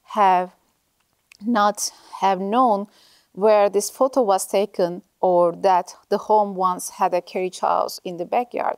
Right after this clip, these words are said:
Therefore, the order of elements here reversed from the previous slide. It is memory comes first. That comes first. Uh, Mister Eaton's account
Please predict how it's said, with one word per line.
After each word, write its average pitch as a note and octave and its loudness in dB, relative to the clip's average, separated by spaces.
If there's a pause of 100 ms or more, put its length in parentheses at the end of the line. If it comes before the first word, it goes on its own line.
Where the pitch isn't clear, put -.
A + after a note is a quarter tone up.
(640)
Therefore, A#3 2
the G#3+ 2
order C#4+ 2
of G#3+ 0
elements A3+ -2
here G#3 0
reversed A#3 0
from A3+ 0
the G3+ -2
previous A#3+ -2
slide. E3+ 0 (400)
It A#3+ 0
is C4+ -2
memory A3 2 (120)
comes A#3+ -2
first. - -2 (560)
That G3 -4
comes G3+ -6
first. F#3+ -2 (100)
Uh, G3 0
Mister C4+ 0
Eaton's C#4+ 0
account G3+ -2